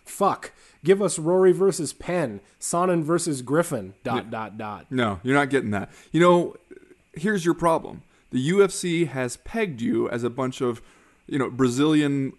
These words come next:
Speaker 2: fighter homers. They think that you'll, you'll pay for absolutely fucking anything. A-, as long as there are, you know, it,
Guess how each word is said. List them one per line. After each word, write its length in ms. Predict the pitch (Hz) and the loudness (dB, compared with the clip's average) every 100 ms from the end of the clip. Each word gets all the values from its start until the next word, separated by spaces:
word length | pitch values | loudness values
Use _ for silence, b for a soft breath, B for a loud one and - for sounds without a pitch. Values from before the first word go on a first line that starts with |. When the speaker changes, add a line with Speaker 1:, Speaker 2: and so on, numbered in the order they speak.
| _ _ | _ _
Speaker 2:
fighter 360 | 151 139 131 | -2 2 2
homers. 640 | 131 185 185 123 101 110 - | 2 2 2 2 0 -2 -10
They 200 | - 135 | -2 -2
think 260 | 131 151 | 0 -4
that 160 | 139 - | -4 -2
you'll, 240 | 147 147 | 0 2
you'll 200 | 135 147 | 2 0
pay 240 | 147 165 147 | 0 -4 -4
for 180 | 131 - | -4 -4
absolutely 760 | 160 196 - 180 175 151 165 | -4 -4 -2 2 2 2 -4
fucking 540 | 165 - 135 - 139 139 | -6 -4 -4 -4 -8 -8
anything. 720 | - 113 107 98 107 101 95 b b b - | -6 -4 -4 -6 -6 -4 -6 b b b -8
A-, 280 | 107 67 - | -6 -4 -2
as 140 | 127 | 0
long 360 | 139 156 151 156 | 2 2 0 -2
as 240 | 113 110 | -2 -2
there 180 | 120 110 | 0 2
are, 280 | 110 113 - | 2 0 -4
you 120 | - | -2
know, 120 | 123 107 | -2 0
it, 160 | 107 | -4